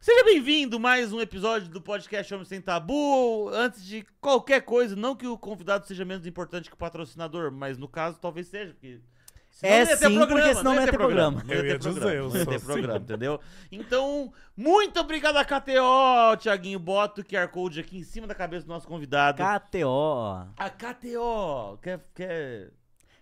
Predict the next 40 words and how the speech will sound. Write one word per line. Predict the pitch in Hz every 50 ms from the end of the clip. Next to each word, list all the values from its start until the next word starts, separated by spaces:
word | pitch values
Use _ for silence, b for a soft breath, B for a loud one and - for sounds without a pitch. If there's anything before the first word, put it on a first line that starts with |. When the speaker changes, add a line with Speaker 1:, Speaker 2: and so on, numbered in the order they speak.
| _ _
Speaker 2:
K | - 269 285 262
T | - - - 175
O, | 135 107 87 90 - _
o | - 170
seu | - - - 131
site | - - - 156 160 160 - 160
de | 123 135
as-, | 131 120 - - _ _ -
de | 120 - 147
apostas | 127 - - 123 123 135 - 160 151 -
favorito. | - 156 160 196 170 123 135 139 - - - - - _ _ _ _ _ -
Speaker 1:
É, | - - 143 127
pensei | 120 - - 160 160
que | -
você | - 180
ia | 180 180
no | 180
bor-, | 185 170 185 185 175
no, | 170 175 175 170 160
no, | 156 160 156 156 151
no | 143 147 151 151
deles | 139 147 156 151 143 135 139
mesmo, | 135 127 120 127
onde | 131 127
a | 135 135
diversão | 131 139 131 135 127 120 117 - 139 131 143
acontece, | 143 - 156 151 - 135 117 110 98 - -
que | - _ - 117
é | 117 127
o | 143 165
deles, | 165 165 180 180 170 165 156 147
já | 156 175
fizeram | 175 220 254 - 262 247 220 185
isso, | 160 139 127 - -
né? | 120 120 120 - - - - - - _ -
Speaker 2:
Quê? | - 135 139 165 170 - _ _ _
Speaker 1:
<laughs> | - 127 - - - - - - - - - -
É | - 175 156
o | 147 147 160 165
bordão. | 151 165 196 208 214 208 240 233 202 185 175